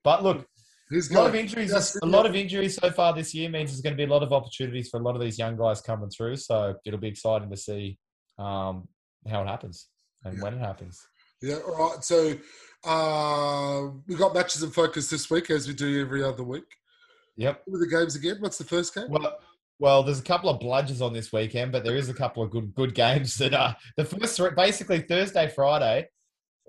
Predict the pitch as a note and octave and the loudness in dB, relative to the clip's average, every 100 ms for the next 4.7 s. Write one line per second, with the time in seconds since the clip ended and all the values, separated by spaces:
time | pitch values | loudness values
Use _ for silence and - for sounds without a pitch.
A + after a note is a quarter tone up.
0 | - - F3 G3+ G#3 G3 C3+ D#3+ E3 D3+ | -20 -4 -2 0 4 4 4 2 0 0
1 | D#3 C#3 C3+ B2+ C3+ C#3 E3+ A3 C#3+ D#3 | 0 2 2 2 0 2 0 -2 -2 0
2 | E3+ D3 D3 C3+ A#2+ B2 A#2 G2 A2 F2 | 0 2 2 0 -4 -10 -10 -8 -6 -6
3 | F2 _ - A2+ A2 G#2+ C3 D3+ C3+ C3+ | -10 _ -2 2 2 0 -2 -4 -2 0
4 | B2+ B2+ A#2+ A#2 A#2 G2 | 0 2 2 4 4 2